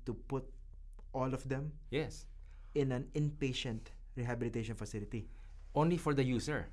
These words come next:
Speaker 1: For the
Speaker 2: The
Speaker 1: user.
Speaker 2: inpatient is only for Section fifteen violators. So that's using. You're caught using once. The first time you get caught, then you, you get, uh,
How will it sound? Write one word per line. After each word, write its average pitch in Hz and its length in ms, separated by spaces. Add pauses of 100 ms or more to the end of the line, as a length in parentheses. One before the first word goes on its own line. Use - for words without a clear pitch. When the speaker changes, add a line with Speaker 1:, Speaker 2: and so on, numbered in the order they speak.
(180)
Speaker 1:
For 127 100
the 123 80
Speaker 2:
The 120 160
Speaker 1:
user. 156 80
Speaker 2:
inpatient 160 500
is 131 120
only 147 180
for 143 140
Section 131 340
fifteen 120 400
violators. 95 800 (480)
So 127 140
that's 123 240
using. 120 640
You're 110 160
caught 127 260
using 120 440
once. 123 580 (300)
The 107 60
first 139 260
time 131 100
you 127 80
get - 260
caught, 110 300 (320)
then 123 180
you, 120 200
you 117 160
get, 107 340
uh, 104 360